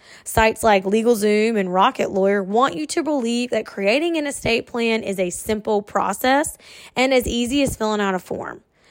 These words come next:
Document preparation sites lure you in with testimonials about how using their services provided peace of mind for their customers and how easy and cheap it was to create your documents. But sites like LegalZoom also provide you with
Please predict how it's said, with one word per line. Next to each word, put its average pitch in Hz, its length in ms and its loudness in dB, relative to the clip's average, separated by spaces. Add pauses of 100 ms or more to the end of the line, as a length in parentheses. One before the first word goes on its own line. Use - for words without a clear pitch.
(300)
Document 311 640 2
preparation 254 680 2
sites - 400 -2
lure 226 440 4
you 254 300 -2
in 208 380 0
with 190 140 -4
testimonials 208 840 -2
about 190 320 0
how 196 140 -2
using 247 460 -2
their 208 180 -2
services 240 600 0
provided 202 540 0 (240)
peace 381 300 2
of 285 100 -2
mind 254 400 0
for 240 100 -2
their 214 140 4
customers 196 800 -2
and 185 140 -6
how 180 400 -2 (280)
easy 330 400 0
and 262 120 -2
cheap 302 260 0
it 226 160 4
was 202 300 4
to 208 100 -2
create 208 460 2
your 196 120 -4
documents. - 760 -8 (400)
But 254 180 4
sites - 340 2
like 349 180 4
LegalZoom 285 800 -2
also 262 400 2
provide 226 560 0
you 294 380 -2
with 240 420 0